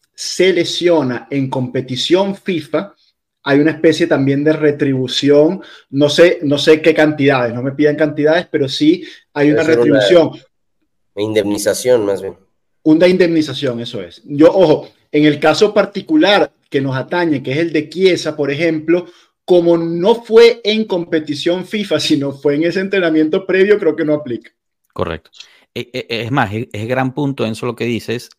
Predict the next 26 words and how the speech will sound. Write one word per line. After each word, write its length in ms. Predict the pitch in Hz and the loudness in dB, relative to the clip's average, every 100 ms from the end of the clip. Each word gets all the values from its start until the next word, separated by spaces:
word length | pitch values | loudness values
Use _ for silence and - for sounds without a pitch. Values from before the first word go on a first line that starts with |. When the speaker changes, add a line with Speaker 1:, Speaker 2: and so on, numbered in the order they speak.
| _ _ - | _ _ -10
Speaker 3:
El 160 | 104 | -8
dinero 320 | 107 110 139 | -4 -4 -4
llega 320 | 123 123 147 135 | -6 -6 -6 -6
del, 400 | 113 98 98 _ | -6 -6 -10 _
del 640 | 98 98 95 92 92 92 | -16 -10 -8 -8 -10 -10
organismo, 960 | 92 92 92 95 117 113 143 147 170 _ | -10 -10 -10 -8 -8 -8 -6 -6 -8 _
bueno, 400 | - 95 101 98 | -20 -12 -12 -12
del 180 | 95 95 | -12 -6
órgano 500 | 104 110 135 143 117 | -4 -4 -6 -6 -8
que, 220 | - 92 | -8 -12
que, 240 | - 90 85 | -10 -14 -14
que 200 | - 90 | -14 -12
organiza, 580 | 90 87 92 104 110 98 | -12 -10 -6 -4 -6 -6
valga 200 | 98 107 | -6 -4
la 80 | 113 | -4
redundancia, 520 | 92 92 98 90 - | -4 -8 -8 -10 -12
disculpe, 340 | 85 - 87 90 | -14 -10 -10 -10
no, 160 | 92 - | -12 -12
no, 220 | 98 101 | -10 -10
no 200 | 104 101 | -10 -10
están 240 | 92 107 | -10 -12
sirviendo 260 | 95 107 107 | -10 -8 -6
las 120 | 92 | -6
palabras 340 | 98 95 107 104 | -6 -6 -4 -2
hoy, 180 | 117 - _ _ _ _ _ - | -2 -6 _ _ _ _ _ -6
em, 640 | 98 92 90 87 82 80 | -2 -2 -2 -6 -8 -12